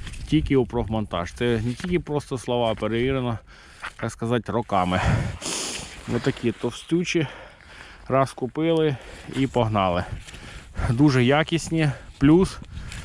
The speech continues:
плюс, друзі, з ними дуже зручно. Отак хоп.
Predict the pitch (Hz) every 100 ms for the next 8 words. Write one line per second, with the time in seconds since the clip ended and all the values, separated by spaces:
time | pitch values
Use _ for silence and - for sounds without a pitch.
0 | - - - 120 113 101 117 120 104 104
1 | 104 110 135 160 156 127 - - - -
2 | - - 120 135 143 139 117 104 101 -
3 | 98 - - - - - - - - -
4 | - - 110 117 - 160 165